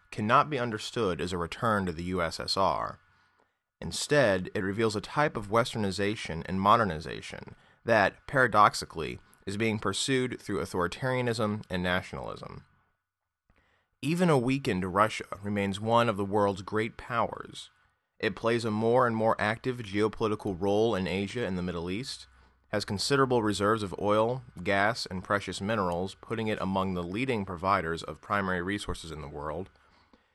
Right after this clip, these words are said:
and has given rise to a young capitalism that is increasingly expansionist and capable of investing abroad, whether in formerly Soviet space, the European Union, the U S, or developing countries. The presidential elections, then,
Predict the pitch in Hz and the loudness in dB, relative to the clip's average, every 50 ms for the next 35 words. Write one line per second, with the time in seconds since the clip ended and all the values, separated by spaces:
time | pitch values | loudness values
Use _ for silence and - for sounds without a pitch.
0 | _ _ _ _ - - 117 120 120 120 123 156 160 165 156 147 143 139 127 107 | _ _ _ _ -4 0 0 0 0 2 2 2 2 2 4 6 6 6 6 6
1 | 95 92 - - 101 98 98 110 117 127 131 127 - 123 120 120 - 101 90 85 | 4 2 -2 -4 -4 -2 0 0 0 0 0 -2 -2 -2 -2 -2 -2 -6 -6 -6
2 | 69 - 82 67 80 87 101 - 98 95 95 92 98 95 - - 127 131 135 - | -8 -8 -8 -10 -10 -12 -6 -2 -2 -2 0 -2 -4 -6 -4 -4 -4 -4 -2 -4
3 | 135 127 117 98 92 - - - 123 123 123 131 - 131 127 123 139 - - - | -4 -4 -4 -4 -4 -6 -6 -4 -2 -2 -2 -4 -4 -4 -4 -4 -6 -8 -10 -14
4 | - _ _ _ - 104 101 - 117 117 117 107 95 92 90 90 85 92 82 95 | -20 _ _ _ -4 -4 -2 -2 -2 -2 -2 -2 -2 -2 0 0 -2 -2 -2 -4
5 | 92 90 - - 95 87 80 78 76 98 104 98 80 - 50 50 - - - _ | -4 -4 -4 -6 -6 -6 -6 -6 -2 0 0 0 0 -2 -4 -8 -10 -12 -18 _
6 | _ _ _ _ _ _ - 98 98 95 90 85 82 - - - 104 104 104 95 | _ _ _ _ _ _ -2 0 2 2 0 0 -2 -4 -2 0 0 0 2 0
7 | 90 87 85 - - 104 98 90 85 76 73 - - - 123 120 113 117 - - | 0 -2 -2 -2 0 0 0 0 -2 -6 -6 -6 -2 0 0 0 0 -2 -4 -8
8 | - - - _ _ _ _ _ _ _ 85 90 92 92 85 - 104 90 82 85 | -10 -12 -16 _ _ _ _ _ _ _ -4 -2 -2 -2 -2 -2 -4 -4 -2 -2
9 | 92 107 110 110 110 107 104 104 104 101 - _ _ _ _ _ _ - 82 82 | -2 0 0 0 0 2 0 0 -2 -4 -8 _ _ _ _ _ _ -8 -8 -6
10 | 82 80 80 98 98 95 98 - - - - - - _ _ _ - - 101 98 | -2 2 4 4 4 4 4 0 -4 -6 -8 -12 -16 _ _ _ -4 -2 -2 0
11 | 95 110 107 98 92 - 87 82 80 - 78 - - - - 50 50 - - - | 2 2 2 2 2 0 -4 -6 -6 -6 -8 -8 -8 -10 -12 -12 -12 -14 -16 -18
12 | - _ _ _ _ _ _ _ _ _ _ _ _ _ _ _ _ 92 - - | -18 _ _ _ _ _ _ _ _ _ _ _ _ _ _ _ _ -16 -2 2
13 | 143 147 147 139 147 139 139 139 139 127 120 113 110 113 123 120 - - 82 71 | 4 4 4 4 4 2 2 2 2 2 4 6 6 4 4 2 -2 -6 -6 -6
14 | 71 82 73 67 53 50 50 50 57 - | -8 -8 -8 -8 -8 -8 -8 -10 -12 -12